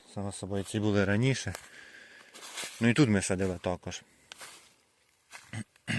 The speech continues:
В од-, ну, одночасно було, але тут не зійшло щось,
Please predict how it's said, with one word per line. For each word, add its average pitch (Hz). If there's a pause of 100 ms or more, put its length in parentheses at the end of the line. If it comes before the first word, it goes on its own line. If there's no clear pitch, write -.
(340)
В 95
од-, 98
ну, 117
одночасно 110
було, 87
але 101
тут 107
не 107
зійшло 110
щось, -